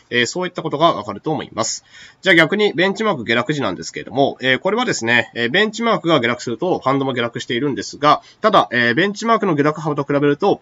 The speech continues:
幾分かマイルドに抑えられているってことが、えー、確認できるんじゃないかなと思います。えー、とりあえずですね、えー、これが、えー、日リターンになりました。では、えー、お次にですね、えー、月次リターン、えー、こいつを確認していきましょう。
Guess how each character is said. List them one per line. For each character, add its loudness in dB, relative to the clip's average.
幾 -6
分 2
か -8
マ 2
イ 2
ル -2
ド -4
に 0
抑 -4
え -2
ら -2
れ -12
て -4
い -2
る -4
っ -20
て -12
こ -10
と -8
が、 2
え -4
ー、 -6
確 -8
認 -4
で -6
き -6
る -8
ん -10
じ 0
ゃ 0
な -8
い -10
か -14
な -14
と -6
思 -16
い -18
ま -4
す。 -6
え 6
ー、 -10
と 0
り 4
あ 4
え 2
ず 0
で -2
す -8
ね、 2
え 0
ー、 -2
こ -6
れ 0
が、 2
え -4
ー、 -2
日 -6
リ -2
タ -12
ー -16
ン -14
に -6
な -10
り -12
ま -20
し -10
た。 -20
で 4
は、 6
え 4
ー、 4
お 0
次 -4
に -2
で 2
す -4
ね、 2
え 0
ー、 0
月 0
次 0
リ -4
タ 4
ー -6
ン、 0
え 2
ー、 -2
こ 0
い 2
つ 0
を 2
確 -8
認 -2
し -10
て -4
い -8
き -12
ま -12
し -16
ょ -4
う。 -20